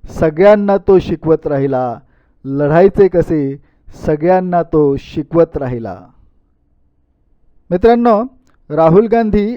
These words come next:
आज एक परिपक्व नेता म्हणून उदयास येत आहे. तुम्हाला काय वाटते? कॉमेंट करून नक्की सांगा.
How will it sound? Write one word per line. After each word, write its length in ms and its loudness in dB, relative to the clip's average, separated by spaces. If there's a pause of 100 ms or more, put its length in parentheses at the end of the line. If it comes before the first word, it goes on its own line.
आज 260 0
एक 260 0
परिपक्व 520 0
नेता 460 0
म्हणून 360 -2
उदयास 480 0
येत 200 -2
आहे. 420 -8 (540)
तुम्हाला 300 2
काय 220 0
वाटते? 440 -6 (460)
कॉमेंट 360 -2
करून 320 0
नक्की 280 -8
सांगा. 360 -4